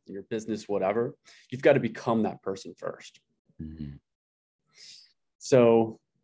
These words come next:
Speaker 1: you know, I think that really ties into both aspects there, is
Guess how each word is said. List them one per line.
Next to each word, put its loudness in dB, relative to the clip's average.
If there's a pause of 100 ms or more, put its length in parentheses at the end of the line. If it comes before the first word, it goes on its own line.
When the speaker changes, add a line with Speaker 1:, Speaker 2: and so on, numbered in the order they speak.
(160)
Speaker 1:
you -2
know, -2 (100)
I -8
think 2
that 2
really 4
ties 2
into -6 (120)
both 0
aspects -8
there, -4 (880)
is 6